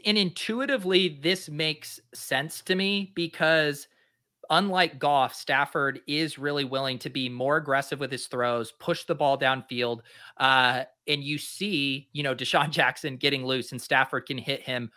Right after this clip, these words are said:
on that throw, although he was wide open. And he, he's willing to be more aggressive with Cooper Kupp, where I think traditionally we think of Robert Woods' role more as the safety valve guy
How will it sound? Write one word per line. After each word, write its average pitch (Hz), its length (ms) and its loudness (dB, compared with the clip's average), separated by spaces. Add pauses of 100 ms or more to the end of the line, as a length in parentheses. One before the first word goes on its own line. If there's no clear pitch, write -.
(140)
on 143 140 2
that 123 180 0
throw, 127 180 2
although 113 200 0
he 123 120 -2
was 120 140 -4
wide 120 240 2
open. 117 300 -2 (260)
And 196 240 4
he, 175 240 -8
he's 156 380 -6 (100)
willing 170 300 2
to 151 40 -2
be 156 120 0
more 139 220 0
aggressive 147 420 2
with 131 120 -8
Cooper - 220 -4
Kupp, 220 320 4
where 156 80 4
I 147 60 2
think 165 180 -6
traditionally 147 640 -2 (240)
we 143 80 -2
think 151 220 -2
of 135 100 -10
Robert 139 320 6
Woods' 147 400 0
role 135 400 4
more 147 180 4
as 135 140 0
the - 80 -8
safety 143 380 -2
valve 135 340 2
guy 131 380 2